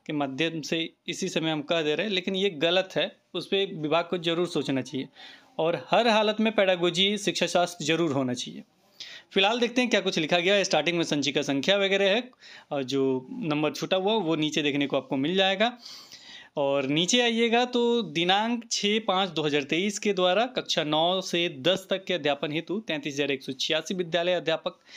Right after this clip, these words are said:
एवं ग्यारह से बारह तक के अध्यापन हेतु सत्तावन हज़ार छः सौ अठारह विद्यालय अध्यापक का पद स्वीकृत किया गया है। इतने पद स्वीकृत किए गए हैं, ये तो पहले से जानते हैं। उक्त स्वीकृति पद अंतर्गत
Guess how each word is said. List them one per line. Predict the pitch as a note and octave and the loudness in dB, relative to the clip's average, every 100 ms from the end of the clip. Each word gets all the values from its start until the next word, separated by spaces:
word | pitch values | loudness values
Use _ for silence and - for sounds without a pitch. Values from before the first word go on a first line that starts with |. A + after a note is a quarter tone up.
| - - _ G3+ | -20 -20 _ -4
एवं | F3 C#3 G3+ - - - | -2 0 -4 -8 -12 -8
ग्यारह | D#3 F3 G3 | 2 2 4
से | G#3 | 2
बारह | F#3 F3+ F#3+ | 4 4 4
तक | F#3+ F#3 | 0 0
के | F3+ | -2
अध्यापन | D3+ D3+ D#3+ | 2 0 0
हेतु | D3 F3 F#3 | -2 -2 -2
सत्तावन | F3+ D#3 D3+ D3 D3 | -2 0 2 2 0
हज़ार | C#3 | 0
छः | C3 C#3+ | -2 -6
सौ | C#3 | -4
अठारह | C3+ D#3+ F3 | -4 -2 -2
विद्यालय | F#3 E3+ F3+ F#3 | -2 0 2 2
अध्यापक | E3+ E3+ F#3 | 2 0 0
का | F#3 | 0
पद | F3 F3 E3+ G#3+ | 0 0 0 -2
स्वीकृत | A3 D#3 D3 D3 D#3 F#3+ F#3 | 0 -2 0 -2 -2 -4 -4
किया | F3+ D3+ | -2 -2
गया | B2 B2+ | -2 -4
है। | D3 | -4
इतने | D#3+ F#3 | -8 -10
पद | F3+ F#3 | -10 -8
स्वीकृत | D#3 C#3 C#3 C3+ | -6 -6 -6 -8
किए | - C3 | -8 -10
गए | D3 | -10
हैं, | D3 - - - - - | -12 -16 -20 -20 -18 -10
ये | |
तो | C#3 | -4
पहले | D3+ G3 | -2 0
से | G3 | 0
जानते | G3 F3+ F3+ | 0 0 -6
हैं। | A#3+ - - - A#3 | -8 -14 -20 -8 -6
उक्त | G#3+ | -2
स्वीकृति | A3+ A3+ G3 | 0 0 -2
पद | A3 A3 G3+ - _ _ _ F3+ | 0 0 0 -6 _ _ _ -2
अंतर्गत | F3+ F#3+ F3 | 2 4 2